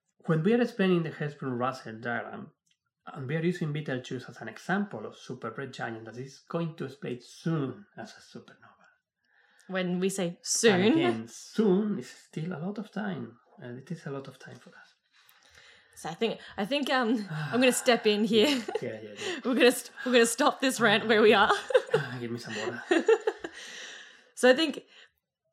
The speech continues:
Speaker 2: we've done pretty well today. We've gone through almost the entire,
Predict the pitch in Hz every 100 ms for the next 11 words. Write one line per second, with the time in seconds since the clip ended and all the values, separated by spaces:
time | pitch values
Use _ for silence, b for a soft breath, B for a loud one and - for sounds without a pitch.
0 | _ _ _ 453 440 370 349 262 254 247
1 | 277 453 311 240 233 240 214 196 - 240
2 | 233 233 226 226 208 - 269 262 262 247
3 | 254